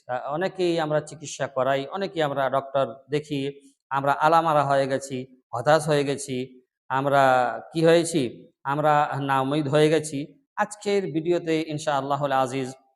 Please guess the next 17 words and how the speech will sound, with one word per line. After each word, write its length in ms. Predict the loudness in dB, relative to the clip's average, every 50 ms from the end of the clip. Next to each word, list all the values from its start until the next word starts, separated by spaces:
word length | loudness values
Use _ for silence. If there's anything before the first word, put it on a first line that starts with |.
| _ _ -8
মেডিকেলি 580 | -4 -2 -2 -2 -2 -4 -2 -2 -2 -2 -2
কিছু 240 | -4 -6 -10 -12 -8 -4
কথা 260 | -4 -4 0 0 0
বলবো, 600 | 2 4 4 2 4 2 2 0 0 -4 -8 -18 -20 _ _ -8
যদিও 340 | -4 -2 0 2 4 2 4
বা 120 | 4 2
আমি 120 | 2 0 -2
কোনো 220 | -4 -4 -4 -2
ডক্টর 400 | 0 -2 -2 -2 -2 -2 -2 0
নই, 260 | 0 -2 -2 -2 -4 -10 -14 -20 _ _ -2
তবে 180 | 0 2 2
আমার 200 | 4 4 4 2
পরীক্ষিত 520 | 2 2 0 0 0 -2 -8 -10 -8 -4 -4
জিনিস 380 | -4 -2 -2 -4 -4 -4 -4
যেগুলো, 520 | -2 -2 -2 -2 -2 -2 -4 -4 -6 -10 -14 -12
সেগুলো 360 | -8 -6 -4 -2 0 2 2
আপনাকে 600 | 2 2 -2 -4 -4 -12 -10 -8 -6 -6 -6